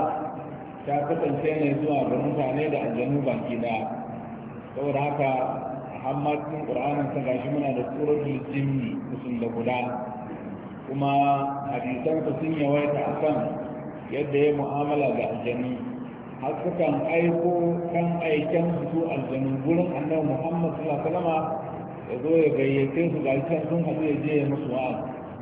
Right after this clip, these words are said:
Kuma wani lokaci yakan ba da labari bayan ya je ya yi wa'azin, ya dawo, kamar yadda ya ba da labarin yadda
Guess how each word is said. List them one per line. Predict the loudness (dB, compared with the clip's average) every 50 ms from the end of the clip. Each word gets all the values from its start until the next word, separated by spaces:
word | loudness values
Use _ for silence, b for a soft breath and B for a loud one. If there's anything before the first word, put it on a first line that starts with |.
| -12 -12 -14 -14 -14 -14 -14 -14 -14 -12
Kuma | -8 -6 -2 0 2 4 4 4 4 4 4 4 2 2
wani | 2 2 2 4
lokaci | 4 4 4 4 2 0 0 0 2
yakan | 2 2 2 2 0 0 0
ba | 2 2 2
da | 4 4 4
labari | 4 4 2 2 2 2 2 2 2 2 4 4 4 4 4 2 0 -2 -6 -8 -8 -6 -6 -4
bayan | -2 0 0 0 0 2 2 2
ya | 2 2 2 2 2
je | 4 2 2
ya | 2 4 4 4
yi | 4 4
wa'azin, | 4 4 4 2 2 2 0 2
ya | 2 2 0 0
dawo, | 0 2 2 2 2 2 2 2 0 0 -2 -2
kamar | -4 -2 -2 0
yadda | 0 0 2 4
ya | 4 4 4
ba | 4 2 4
da | 4 4
labarin | 4 2 2 2 4 4 4 4 4 2 2 0 -2 -2 -4 -6 -6 -6 -6 -8 -8 -8 -10 -10 -10 -8
yadda | -4 0 2 2 2 2 2 2 2